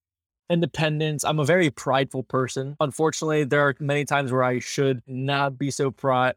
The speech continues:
proud. I've always been that independent person of saying, "I can do this by myself. I don't need any help." So when I would see successful people,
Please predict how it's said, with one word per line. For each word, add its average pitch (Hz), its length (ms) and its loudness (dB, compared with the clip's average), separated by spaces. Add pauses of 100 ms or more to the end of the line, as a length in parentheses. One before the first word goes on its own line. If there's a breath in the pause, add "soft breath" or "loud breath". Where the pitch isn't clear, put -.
proud. 131 580 2
I've 139 240 0
always 147 220 0
been 139 220 -2
that 135 140 -2
independent 139 580 -4
person 131 340 -6
of 120 80 -10
saying, 127 300 -10 (100)
"I 160 140 0
can 151 140 -4
do 143 120 -2
this 139 100 -4
by 131 140 -2
myself. 127 440 -4
I 127 100 -4
don't 131 180 -2
need 131 140 -4
any 123 180 -6
help." 123 360 -2 (500)
So 143 200 0
when 135 160 0
I 139 80 4
would 139 140 0
see 151 400 -2
successful 135 540 -4
people, 131 520 -2